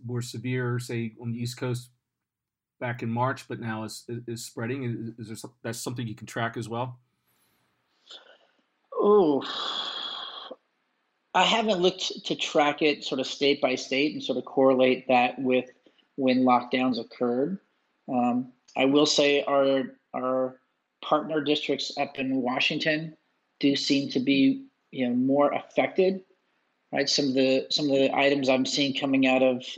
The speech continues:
Speaker 2: that region of the country are a bit more, um, a bit more of the issues, and it, it's really about,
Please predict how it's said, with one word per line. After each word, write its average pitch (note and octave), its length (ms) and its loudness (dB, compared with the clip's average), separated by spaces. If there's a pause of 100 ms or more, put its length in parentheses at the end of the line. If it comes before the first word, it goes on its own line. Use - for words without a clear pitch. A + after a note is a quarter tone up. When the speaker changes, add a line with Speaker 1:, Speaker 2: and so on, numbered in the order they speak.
(140)
Speaker 2:
that C3 300 2
region C3+ 260 2
of B2 60 -2
the - 60 -12
country C3 320 0
are B2+ 40 2
a B2 40 0
bit C#3+ 200 0
more, C3 600 2 (420)
um, A#2+ 500 -2 (1300)
a C#3 40 -2
bit C#3 140 4
more C3+ 220 6
of A#2+ 60 4
the B2+ 120 6
issues, A#2+ 320 2
and B2+ 100 4
it, A#2+ 140 0
it's C#3 240 -2
really D3+ 240 6
about, B2+ 260 4